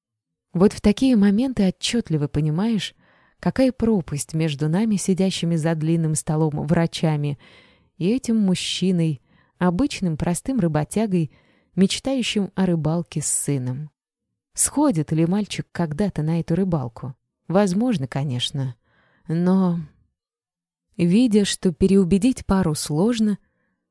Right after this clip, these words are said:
председатель консилиума говорит последнее слово. Мы вас поняли. Ваше решение принимаем. Единственный момент.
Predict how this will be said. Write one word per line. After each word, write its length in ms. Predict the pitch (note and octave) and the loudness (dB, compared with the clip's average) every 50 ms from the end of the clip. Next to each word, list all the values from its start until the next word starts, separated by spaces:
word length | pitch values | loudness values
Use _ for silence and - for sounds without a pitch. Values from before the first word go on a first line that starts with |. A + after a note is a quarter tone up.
| _ _ _ _ _ | _ _ _ _ _
председатель 600 | - - G3+ G3 - A3 F#3 B3 C4+ - - G#3+ G3+ | 2 2 2 4 2 2 2 2 2 4 4 4 4
консилиума 960 | - - G3+ F#3+ F3 - - - A3 B3+ C4 C4 B3 A#3+ A3 A3 G#3+ G#3 F#3+ | 4 2 2 2 2 0 -2 -2 -2 0 2 2 2 2 2 2 0 0 -2
говорит 420 | E3+ D#3+ F#3 G3+ G#3 A#3 C#4 - | 0 2 2 4 4 2 0 -2
последнее 580 | - A3 G3 - - G3+ A3 G3 G3+ G#3 G3+ F#3 | -2 -4 -2 -2 0 0 0 0 0 0 -2 -2
слово. 520 | - - - D#3 D3 C#3 C3+ C#3 B2 - _ _ _ _ _ _ _ _ _ _ _ _ _ _ _ _ _ _ _ _ _ _ _ _ _ _ _ _ _ _ _ _ _ _ | -2 -2 -2 -2 -4 -4 -6 -8 -10 -12 _ _ _ _ _ _ _ _ _ _ _ _ _ _ _ _ _ _ _ _ _ _ _ _ _ _ _ _ _ _ _ _ _ _
Мы 240 | - G3 G#3+ A3 A3+ | -2 2 4 6 6
вас 220 | A3+ A#3 A3 - | 6 6 4 2
поняли. 480 | - - F#3+ F#3+ F3 E3+ F3 F#3+ A#3 B3+ _ _ _ _ _ _ _ _ _ _ _ - | 0 2 2 2 4 2 2 2 0 0 _ _ _ _ _ _ _ _ _ _ _ -4
Ваше 500 | - E3 D#3+ D#3+ D#3+ D#3+ E3 - - E3+ | -2 0 2 4 4 2 2 0 0 -2
решение 560 | D#3 D#3+ D3+ - - D3 D3+ D#3+ F#3+ A3+ A#3+ | 0 0 -2 -2 -2 -2 -2 0 0 0 0
принимаем. 720 | A3 - E3 E3 D#3 D3 C#3+ C#3+ C3+ C3 C3+ C3+ C#3+ D3 - _ _ _ _ _ _ _ _ _ _ _ _ _ _ _ - | 0 0 -2 0 0 0 -2 -2 -4 -4 -4 -4 -6 -6 -10 _ _ _ _ _ _ _ _ _ _ _ _ _ _ _ -2
Единственный 720 | - F3+ G3+ G#3+ F#3+ B3+ D4 C#4+ - - B3 B3+ A#3 A#3 A#3 | 2 4 4 4 4 2 0 0 -2 0 2 2 4 4 4
момент. 580 | G#3+ G#3+ G3+ F3+ D3 C#3+ C#3 C3+ - - - | 4 2 2 0 -2 -2 -4 -6 -10 -12 -18